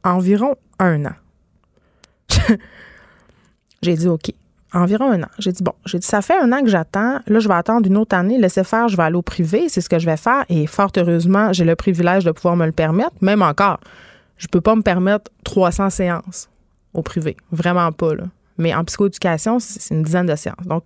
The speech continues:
ça fait quand même un mille dollars, là. Honnêtement, c'est, c'est pas donné. Et j'ai dit, « Vous êtes conscient ? » Euh, j'ai dit, « Une chance qu'elle a pas des idées suicidaires, ma fille, en tout cas. » Elle a dit, « Ben oui, mais elle dit, si elle avait des idées suicidaires ou si c'était vraiment problématique, elle serait priorisée. » J'ai dit, « Vous êtes conscient qu'il y a des parents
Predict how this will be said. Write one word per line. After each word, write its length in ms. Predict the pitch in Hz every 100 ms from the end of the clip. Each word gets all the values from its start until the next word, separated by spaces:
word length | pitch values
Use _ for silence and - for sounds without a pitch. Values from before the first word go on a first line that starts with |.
| 170
ça 140 | 160
fait 120 | - 262
quand 140 | 170 143
même 180 | 202
un 100 | 175
mille 200 | 147 170
dollars, 340 | 156 139 69 -
là. 80 | - - -
Honnêtement, 420 | 147 147 180 214
c'est, 200 | - 160
c'est 140 | -
pas 100 | 196
donné. 260 | 185 147 156 - - - - - - _ _ - - _ -
Et 60 |
j'ai 140 | 165 175
dit, « 100 | 190
Vous 140 | 190
êtes 140 | 185 214
conscient ? » 340 | 180 - 285 349 226
Euh, 460 | 165 165 151 - - - - - -
j'ai 120 | 202
dit, « 80 | 202
Une 80 | 196
chance 220 | 302 381
qu'elle 100 | 214
a 80 | 156
pas 140 | 233
des 180 | 214 175
idées 160 | 175
suicidaires, 500 | 233 - - - 120
ma 140 | 220 220
fille, 220 | - 302
en 80 | 226
tout 140 | -
cas. » 180 | - 262 285 - -
Elle 80 |
a 60 | 202
dit, « 120 | 185
Ben 140 | 185 180
oui, 160 | 202
mais 120 | 240 190
elle 80 |
dit, 80 | 175
si 100 | -
elle 60 | 196
avait 160 | 190
des 160 | 202 196
idées 140 | 190
suicidaires 680 | 208 - - - 180 196 226
ou 60 | 185
si 80 | -
c'était 160 | 196
vraiment 300 | 185 175 196
problématique, 600 | - 196 185 180 165 233
elle 100 | 196
serait 200 | - 208
priorisée. » 580 | - 208 190 170 170 185
J'ai 120 | -
dit, « 120 | - 208
Vous 120 | 202
êtes 140 | 359
conscient 360 | 302 190 156 -
qu'il 120 | 359
y 40 | 180
a 40 |
des 100 | 160
parents 320 | - 147 185